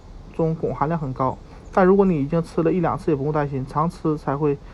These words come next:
带来风险。现在开始不再吃就行了，就可以了。自己钓的鱼，每周食用量最好不要超过一百七十克，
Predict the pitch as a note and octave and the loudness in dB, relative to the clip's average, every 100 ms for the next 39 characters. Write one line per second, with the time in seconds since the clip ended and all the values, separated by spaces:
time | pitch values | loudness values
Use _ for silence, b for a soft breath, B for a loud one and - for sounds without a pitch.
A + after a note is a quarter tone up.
0 | B - D#3 D3 D#3 D#3 - B - - | B -2 0 2 0 -2 -6 B -10 0
1 | F#3+ F3+ E3+ E3+ D#3+ C#3 - C#3+ F#3 D#3+ | 2 2 2 -2 -2 -6 -4 0 2 0
2 | - B B B - D3 D#3 D3+ B2 A#2+ | -2 B B B -2 2 2 0 -6 -8
3 | E3 - E3 - - - - B B B | -10 -12 0 2 2 -2 -12 B B B
4 | - - G3+ C3 G3+ F#3 C#3+ C3+ C#3 B2 | -16 -6 -2 2 6 6 4 0 -2 -2
5 | F3 F3+ F3 - C#3+ F3 D#3+ G#3 G3+ E3+ | 2 2 2 -2 0 0 0 2 2 2
6 | - - G#3 F3+ - D#3 D3 D#3+ D#3+ - | -6 0 4 4 2 0 2 4 2 0
7 | D3 E3 D#3 F#3 E3 - - D3+ C#3 C3 | 0 0 -2 -2 -2 -2 -4 -4 -4 -4
8 | - | -6